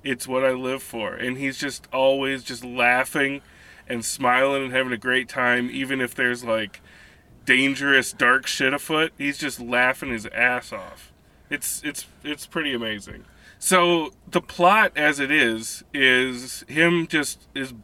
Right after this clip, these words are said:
he's bumming around. We get to meet his wife, Isla Fisher. She's having an affair with Snoop Dogg, who plays Loungeray.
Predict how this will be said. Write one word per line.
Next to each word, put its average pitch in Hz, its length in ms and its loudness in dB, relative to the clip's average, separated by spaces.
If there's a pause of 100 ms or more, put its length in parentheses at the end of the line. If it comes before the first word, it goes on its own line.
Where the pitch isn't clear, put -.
(140)
he's 147 160 -8
bumming 131 360 4
around. 131 720 4
We 135 140 -6
get 147 180 -2
to 151 120 -6
meet 135 340 -2
his 131 220 -10
wife, 123 680 0
Isla 131 220 0
Fisher. 127 560 -4 (420)
She's 147 200 -10
having 147 280 0
an 139 80 -2
affair 135 400 4
with 131 140 -4
Snoop 143 400 -4
Dogg, 123 480 2 (480)
who 131 100 -8
plays 135 680 -2
Loungeray. 131 1120 2